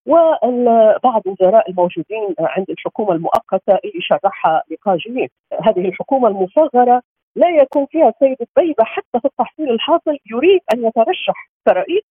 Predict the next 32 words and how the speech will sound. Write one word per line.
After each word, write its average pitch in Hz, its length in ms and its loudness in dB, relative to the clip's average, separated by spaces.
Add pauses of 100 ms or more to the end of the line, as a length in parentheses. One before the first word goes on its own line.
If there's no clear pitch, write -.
(240)
مقبل، 370 340 0 (240)
وفي 294 200 -2
نفس 302 220 0
الوقت 277 320 -2
يريد 254 320 -10
أن 214 120 -2
يظل 226 360 2 (100)
كرئيس 196 380 -2 (120)
حكومة، 226 360 0 (180)
آه، - 240 -4 (320)
آه، 160 360 0
ينفذ، 208 540 -2
آه، 156 320 2
آه، 147 460 0
خارطة 190 480 -2
الانتخابات. 185 600 0
هذا 226 180 2
منطقياً 262 520 -4
لا 277 140 2
يذهب 247 340 0
مع 151 220 0
بعضه 175 300 0 (200)
وفق 190 300 0
ما 170 240 0
جرى 170 260 4
في - 200 -18
اتفاق - 360 -6 (100)
جنيف. 160 220 -6 (460)
يعني 156 200 -2
الأمر 208 300 0
فيه - 280 -16
خلل، 156 380 -2